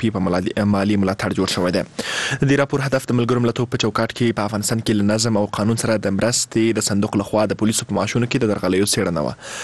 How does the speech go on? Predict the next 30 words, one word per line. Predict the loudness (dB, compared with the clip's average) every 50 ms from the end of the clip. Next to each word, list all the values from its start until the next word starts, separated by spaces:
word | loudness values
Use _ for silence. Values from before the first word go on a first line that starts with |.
| -12 -14 -6 -2
د | 0 2
ولسمشر | 2 2 2 0 0 2 2 2 2
ویاند | 2 2 2 0 0 0
اجمل | 0 0 -2 -2 -2 -2 -2 -2
عابد | 0 2 0 0 0 -2 -2
عبیدي | 0 0 0 0 2 2 2 4
وایي | 2 2 2 0 0 0
چې | 0 2 2 0 0 0
په | 0 0 2 2 2 2 0 0 0 -2 -4 -2 0 2
دې | 2 2 2 2 0 0 0 0 0
اړه، | 0 0 0 0 -2 -2 -4 -4
چې | -6 -2 -2
په | 0 0
دې | 2 2 0 0
ارتباط | -2 -2 -2 -2 -2 0 0 -2
یو | 0 0
کمیسیون | 0 0 0 0 0 -2 -2 -2
په | -2 -2
کار | -2 0 0 0
پیل | 0 0 0 2
کړی | 0 0 0 -4 -10 -14 -14 -12 -2 0
او | 2 2 2
ژر | 2 0 0 0 0
به | 0 -2
یې | -2 -2
پایلې | -4 -2 0 0 0 0
څرګندې | -2 -2 0 0 0 0 0 0 0
شي. | 0 -2 -4 -10 -20 -20 -20 -20 -20 -20 -20 -20 -20 -20 -20 -20 -20 -20 -20 -20 -20 -20 -20 -20 -20 -20 -20 -20 -20 -20 -20 -20 -20 -20 -20 -20 -20 -20 -20 -2 2 4
د | 4
افغانستان | 4 4 2 0 0 0 0 0